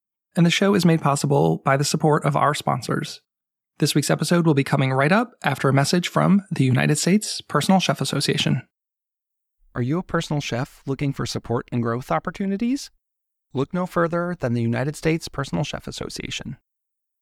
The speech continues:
With nearly a thousand members across the U S and Canada, U S P C A provides liability insurance, certification, lead generation,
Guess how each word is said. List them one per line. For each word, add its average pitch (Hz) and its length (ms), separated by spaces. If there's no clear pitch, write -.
With 127 100
nearly 143 380
a 120 40
thousand 131 380
members 170 320
across 127 280
the 123 120
U 127 140
S 151 140
and 175 120
Canada, - 540
U 127 220
S 160 140
P - 120
C 170 220
A 135 100
provides 120 460
liability 160 540
insurance, 180 500
certification, 151 920
lead 143 280
generation, 170 600